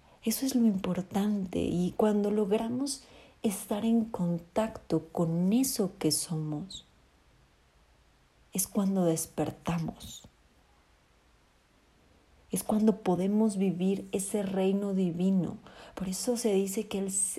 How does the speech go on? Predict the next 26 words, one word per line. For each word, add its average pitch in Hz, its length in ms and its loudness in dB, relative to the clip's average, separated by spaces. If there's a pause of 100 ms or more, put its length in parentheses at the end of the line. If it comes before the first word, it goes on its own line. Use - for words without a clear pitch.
el 190 240 2
cielo 247 480 -2
está 247 380 -4
aquí, 240 580 -4
el 196 140 6
cielo 269 420 -2
y 262 100 4
el 202 100 2
infierno 233 680 2
están 262 400 -4
en 269 140 -2
la 240 100 -4
tierra, - 580 -4 (720)
porque 247 240 2
tú 247 160 0
decides 233 640 0
cómo 196 300 -6
vivirlo. 175 680 -2 (460)
Y 226 100 6
puede 247 320 6
ser 240 380 0
el 220 160 2
paraíso 202 840 0
maravilloso 185 720 0
sin 190 200 -2
importar 190 840 0